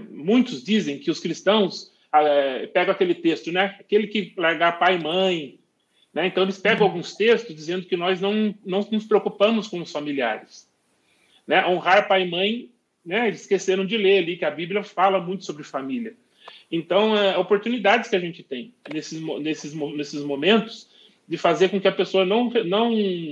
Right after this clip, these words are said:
não adore mais. Então, a adoração não tem mais. Mas o respeito pelos mais velhos, pelos antepassados, sim. E à luz da Bíblia trazer esse, essa con-, essa conversa, né?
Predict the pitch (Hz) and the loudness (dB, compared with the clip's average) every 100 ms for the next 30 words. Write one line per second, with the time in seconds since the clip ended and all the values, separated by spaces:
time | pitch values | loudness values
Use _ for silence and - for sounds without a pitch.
0 | 143 147 185 202 156 160 175 151 139 165 | -10 -2 2 2 4 4 4 2 0 0
1 | 262 - - _ _ - 147 151 170 165 | 0 -8 -18 _ _ 0 2 4 2 0
2 | 156 - 226 247 214 175 151 120 107 - | 0 0 2 2 0 -4 -6 -8 -10 -18
3 | _ _ _ _ _ _ _ _ _ _ | _ _ _ _ _ _ _ _ _ _
4 | _ 139 156 156 170 175 175 - 214 240 | _ 0 2 0 -2 -2 -2 4 4 4
5 | 165 175 165 156 147 139 156 170 160 - | -2 -6 -6 -4 -4 0 0 0 -4 -10
6 | - 147 151 151 - 139 147 147 151 - | -8 -6 -6 -4 -4 -2 0 0 -2 -10
7 | 135 120 - - _ - _ _ - 139 | -10 -12 -16 -18 _ -20 _ _ 0 2
8 | 160 190 175 147 165 196 202 247 233 220 | 4 4 2 -2 -2 -2 0 0 2 2
9 | 240 240 156 151 139 - 143 147 - 143 | 2 -2 -10 -10 -8 -6 -6 -6 -8 -10
10 | 143 123 120 113 117 123 165 | -8 -4 -6 -6 -12 -14 -14